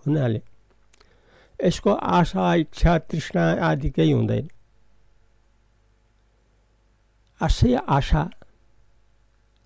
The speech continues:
आशा पाशा, जहाँ आशा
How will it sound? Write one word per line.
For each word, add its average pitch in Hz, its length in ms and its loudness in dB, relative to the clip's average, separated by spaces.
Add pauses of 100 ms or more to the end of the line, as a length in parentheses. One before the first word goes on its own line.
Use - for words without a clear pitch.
(840)
आशा 156 340 2
पाशा, 131 500 0 (1120)
जहाँ 180 280 2
आशा 170 420 0